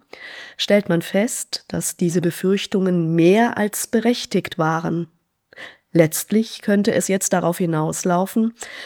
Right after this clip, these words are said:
dass Länder sogar dazu verpflichtet werden, politisch Verfolgte auszuliefern. Nicht nur bei Delikten, die im Zusammenhang mit Informations- und Kommunikationstechnologien stehen, greift nämlich das Übereinkommen,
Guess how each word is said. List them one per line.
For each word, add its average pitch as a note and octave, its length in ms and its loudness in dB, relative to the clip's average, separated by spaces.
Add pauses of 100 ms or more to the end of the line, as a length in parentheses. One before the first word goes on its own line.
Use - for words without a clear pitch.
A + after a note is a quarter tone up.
dass G3+ 240 4
Länder F#3+ 460 6
sogar F3 340 2
dazu E3+ 300 -2
verpflichtet F#3+ 720 -4
werden, E3+ 380 -2 (100)
politisch F3+ 640 0
Verfolgte F#3+ 880 -2
auszuliefern. D#3+ 1120 -2 (600)
Nicht F#3+ 360 0
nur E3 300 2
bei D#3 300 0
Delikten, F3 760 -2
die E3+ 220 -4
im D#3+ 260 -2
Zusammenhang F3+ 720 0
mit E3 280 -4
Informations- F3+ 1000 -2
und E3 340 -6
Kommunikationstechnologien F3 1800 0
stehen, F#3 640 -2
greift E3+ 520 0
nämlich F3+ 460 0
das F3+ 180 -4
Übereinkommen, F#3 960 -2